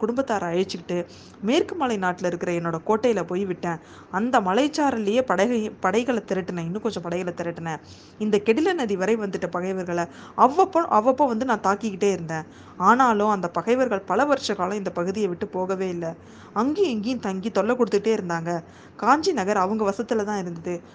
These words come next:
மூணு வருஷத்துக்கு முன்னாடி நீ வீரபாண்டியனை முறியடிச்சதுக்கு அப்புறம் இந்த பக்கம் வந்து தான் காஞ்சி நகரை நீ மீட்டெடுத்த அப்படின்னு அவர், அவ-, அவர் சொல்லுறாரு. அவர் சொல்லிட்டே இருக்கும்போதே நம்ம ஆதித்த கரிகாலன் உடனே குறுக்க பேசுறான்.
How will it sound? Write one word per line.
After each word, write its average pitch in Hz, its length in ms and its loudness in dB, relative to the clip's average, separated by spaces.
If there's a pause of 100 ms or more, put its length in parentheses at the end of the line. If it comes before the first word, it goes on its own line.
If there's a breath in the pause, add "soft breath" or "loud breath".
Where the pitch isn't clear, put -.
(160 loud breath)
மூணு 381 260 2
வருஷத்துக்கு 262 560 -2
முன்னாடி 208 360 -2
நீ 202 220 -4
வீரபாண்டியனை 220 800 -2
முறியடிச்சதுக்கு 226 600 -4
அப்புறம் 233 260 -4
இந்த 185 140 -6
பக்கம் 185 320 -8
வந்து 185 280 -4
தான் 180 220 -2 (300 loud breath)
காஞ்சி 254 320 0
நகரை 196 300 -4
நீ 202 120 -6
மீட்டெடுத்த 180 640 -4 (880)
அப்படின்னு 185 240 -4
அவர், 185 220 -4
அவ-, 180 320 -4
அவர் 180 280 -4
சொல்லுறாரு. 175 380 -4 (300 loud breath)
அவர் 220 220 4
சொல்லிட்டே 247 260 2
இருக்கும்போதே 214 380 2
நம்ம 202 260 0
ஆதித்த 220 180 0
கரிகாலன் 180 320 -2
உடனே 175 240 -6
குறுக்க 220 280 0
பேசுறான். 175 320 -4